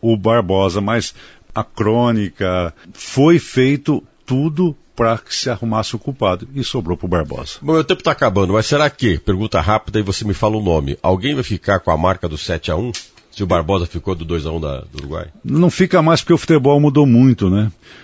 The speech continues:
Speaker 1: Eu gostaria de colocar pro Felipão. Se dependesse de mim,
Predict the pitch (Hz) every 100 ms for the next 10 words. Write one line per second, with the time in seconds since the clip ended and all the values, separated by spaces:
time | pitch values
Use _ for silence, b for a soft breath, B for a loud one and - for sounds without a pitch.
0 | B 104 110 123 143 165 135 143 - 135
1 | 110 117 - 123 123 - 101 101 110 127
2 | - 143 135 156 - 117 120 90 85 -
3 | - 95 113 127 107 127 - 113 95 117
4 | 175 107